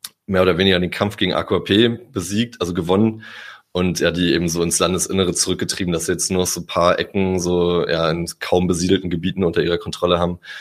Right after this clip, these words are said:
Das waren halt eben auch die Emirate. Und da haben sie sich halt besonders großen so Respekt eben in Washington so und, äh, in Europa eingeheimst. Und ja, sie haben halt eben,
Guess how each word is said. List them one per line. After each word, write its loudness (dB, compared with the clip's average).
Das -4
waren 2
halt 0
eben -2
auch -4
die -2
Emirate. 0
Und -12
da 0
haben 0
sie 0
sich -4
halt -2
besonders 0
großen -4
so -6
Respekt -6
eben -4
in -4
Washington -2
so 2
und, 0
äh, 0
in -4
Europa 2
eingeheimst. 0
Und -2
ja, 4
sie 0
haben 2
halt 0
eben, -4